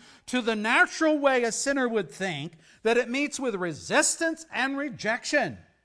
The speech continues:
No one in the world thinks of servants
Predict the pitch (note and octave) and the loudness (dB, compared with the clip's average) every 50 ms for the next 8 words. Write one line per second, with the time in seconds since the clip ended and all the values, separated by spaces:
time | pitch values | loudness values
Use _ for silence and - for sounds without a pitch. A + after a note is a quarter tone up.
0 | _ _ _ _ _ _ _ _ _ _ _ - A4 A4+ A4+ A#4 A#4 A#4 A#4 A4+ | _ _ _ _ _ _ _ _ _ _ _ -12 0 6 12 12 12 12 12 10
1 | A4+ A4+ A#4 A4+ A4+ A4+ A4 A4 A4 A4 A4 A4 A4 A4 G#4+ A4 A4 A4 A4 A4 | 8 10 10 10 10 8 2 2 2 8 10 10 10 10 8 6 10 12 12 12
2 | G#4+ G#4 F#4 E4 D#4+ D#4+ - - - F4 E4 E4+ D#4 - - C#4 A#3+ B3+ B3+ A#3+ | 12 12 12 12 12 10 4 -4 0 0 0 0 -2 -4 -2 4 4 2 2 2
3 | - - - - - E4 G4 G4+ G4 E4+ C#4+ A#3+ A#3+ B3+ - - | -6 -4 -2 2 6 8 8 8 8 8 6 2 2 -2 -6 -10